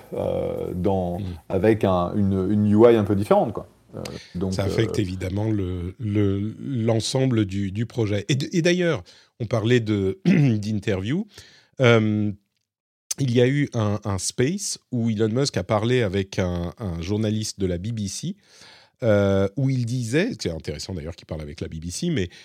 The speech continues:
Speaker 2: il disait que, euh, Twitter est à l'équilibre financier.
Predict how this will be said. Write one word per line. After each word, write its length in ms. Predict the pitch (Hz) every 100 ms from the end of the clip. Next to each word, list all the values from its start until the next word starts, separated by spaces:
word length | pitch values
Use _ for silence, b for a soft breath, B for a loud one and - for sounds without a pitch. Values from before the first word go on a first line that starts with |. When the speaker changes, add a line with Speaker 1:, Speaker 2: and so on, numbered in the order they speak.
| b b -
Speaker 2:
il 160 | 113
disait 460 | 107 117 107 147 175
que, 460 | - 143 175 220 -
euh, 200 | 107 98
Twitter 600 | - 156 - 165 160 139
est 160 | 113 110
à 80 | 113
l'équilibre 640 | 202 - 233 220 156 143
financier. 640 | - 135 104 - 92 92